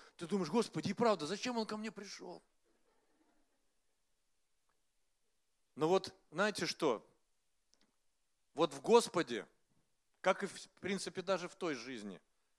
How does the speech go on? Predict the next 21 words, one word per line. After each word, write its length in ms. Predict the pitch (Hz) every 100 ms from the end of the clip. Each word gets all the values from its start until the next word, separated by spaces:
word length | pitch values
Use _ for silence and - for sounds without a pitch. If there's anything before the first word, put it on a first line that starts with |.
| _ _ _ _ _ _ -
решение 560 | 151 - 220 220 196
за 160 | 151 180
все 240 | - 233
судьбоносные 920 | 202 196 156 151 185 190 185 - 147
какие-то 540 | 135 143 - 190 156 143
вопросы 580 | 139 139 180 170 - 131
и 40 |
решения 580 | 135 - 208 196 131 101 _ _ -
лежит 380 | 135 131 180
непосредственно 840 | 165 147 151 - 190 - 143 143 135
на 120 | 135
тебе 340 | - 147 156
самом. 460 | 135 139 135 113 82 _ _ _ _ _ _ _ _ _ _ _ _ _ - -
Мы 140 | 180
так 160 | 226 240
часто 320 | - 247 233
хотим 340 | 226 220 226 208
привлечь 460 | 196 196 208 -
к 60 | 196
этому 300 | 180 165 165
Бога. 460 | 139 139 107 87